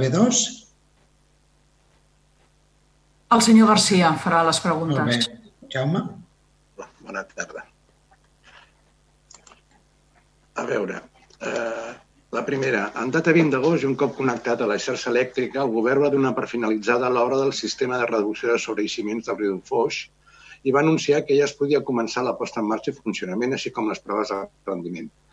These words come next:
Speaker 3: Al mateix temps, també es va anunciar que durant la primera quincena de setembre aquesta instal·lació ja estaria en funcionament. En data onze de novembre, el govern va anunciar que amb les pluges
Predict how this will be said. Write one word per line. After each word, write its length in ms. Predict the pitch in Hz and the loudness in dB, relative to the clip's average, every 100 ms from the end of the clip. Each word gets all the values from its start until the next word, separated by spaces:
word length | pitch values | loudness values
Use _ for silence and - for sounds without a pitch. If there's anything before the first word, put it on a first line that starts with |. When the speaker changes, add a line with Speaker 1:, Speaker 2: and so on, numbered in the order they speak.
| _ | _
Speaker 3:
Al 80 | - | -10
mateix 300 | 98 - 101 | -8 -4 -6
temps, 240 | - 190 175 107 95 | 0 0 0 -6 -6
també 180 | 95 101 | -2 0
es 80 | 101 | 0
va 80 | |
anunciar 380 | 101 107 - 156 | -2 -2 0 -2
que 120 | 156 117 | 0 0
durant 160 | 107 | 2
la 80 | 98 | 0
primera 300 | - 104 117 - | -2 -2 -2 -2
quincena 380 | 127 - 98 | -6 -6 -6
de 60 | 98 | -6
setembre 400 | 110 127 139 143 | -4 -2 -2 -2
aquesta 260 | - - 131 | -4 -6 -6
instal·lació 480 | - 110 101 135 147 | -4 -4 -2 -2 0
ja 80 | 120 | -2
estaria 240 | - 117 110 | -4 -6 -6
en 80 | |
funcionament. 560 | 107 110 - 87 80 - - _ _ _ _ _ _ - | -8 -10 -12 -14 -16 -18 -20 _ _ _ _ _ _ -8
En 140 | 127 | -2
data 180 | 170 170 | 0 2
onze 220 | 151 - 131 | 0 0 -2
de 60 | |
novembre, 380 | 135 147 165 165 | 0 4 4 4
el 60 | 160 | 2
govern 240 | 127 127 120 | 2 0 0
va 60 | |
anunciar 380 | 123 117 - 170 | -2 -4 -4 -4
que 140 | 165 131 | -2 -2
amb 160 | 117 110 | -2 -4
les 80 | - | -2
pluges 260 | 143 135 | -2 -2